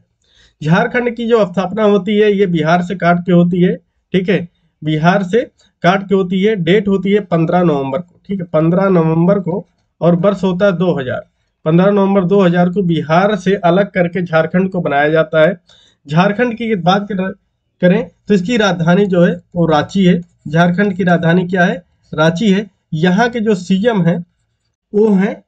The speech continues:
हेमंत सोरेन। ठीक है, हेमंत सोरेन जो है यहाँ के मुख्यमंत्री हैं।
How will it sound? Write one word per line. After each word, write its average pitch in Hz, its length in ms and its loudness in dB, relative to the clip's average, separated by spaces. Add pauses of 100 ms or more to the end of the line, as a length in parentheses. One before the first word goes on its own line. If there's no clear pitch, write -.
(260)
हेमंत 196 460 2
सोरेन। 156 420 -6 (220)
ठीक 220 180 -4
है, 175 80 0
हेमंत 208 440 0 (1160)
सोरेन 208 640 0
जो 170 160 2
है 165 100 -2 (720)
यहाँ 175 300 2
के 226 120 -4
मुख्यमंत्री 185 600 0
हैं। 202 160 -2